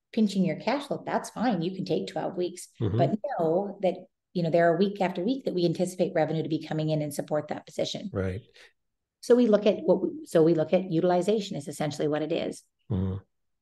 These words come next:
Speaker 1: And then also think about, does that actually align with your clinic model, right? Does that align with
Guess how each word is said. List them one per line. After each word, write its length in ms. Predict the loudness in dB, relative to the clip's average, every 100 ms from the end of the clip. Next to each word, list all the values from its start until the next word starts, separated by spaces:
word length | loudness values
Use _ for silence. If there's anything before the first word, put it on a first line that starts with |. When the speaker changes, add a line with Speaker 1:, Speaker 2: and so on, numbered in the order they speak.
| _
Speaker 1:
And 120 | 4
then 100 | 4
also 540 | 4 2 2 2 2 -2 2
think 160 | 4
about, 220 | 4 0 0
does 160 | 0
that 160 | 2 0
actually 260 | -2 -2
align 260 | -2 0 -2
with 100 | -2
your 80 | -4
clinic 280 | 0 0 0
model, 320 | -4 -6 -8 -6
right? 220 | 0 0 -2 -10 _
Does 200 | 2 2
that 140 | 2 2
align 440 | 2 0 0 -2
with 160 | -2